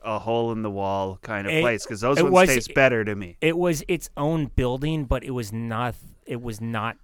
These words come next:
Speaker 2: really a fancy, like, on the inside, it looked like, like, Paradiso, like, like,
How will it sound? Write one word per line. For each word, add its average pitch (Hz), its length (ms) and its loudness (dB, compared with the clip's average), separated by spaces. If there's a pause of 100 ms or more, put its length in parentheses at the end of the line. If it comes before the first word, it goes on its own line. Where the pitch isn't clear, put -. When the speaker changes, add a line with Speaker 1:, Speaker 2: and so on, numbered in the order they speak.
Speaker 2:
really 107 380 -4
a 87 60 -6
fancy, 101 800 -8 (120)
like, 113 300 -6
on 117 140 -2
the 120 160 -6
inside, 117 600 -4
it 120 220 -8
looked 120 320 -8
like, 107 300 -6 (1600)
like, 101 300 -8 (440)
Paradiso, 101 960 -4 (140)
like, 107 340 -4
like, 139 400 -2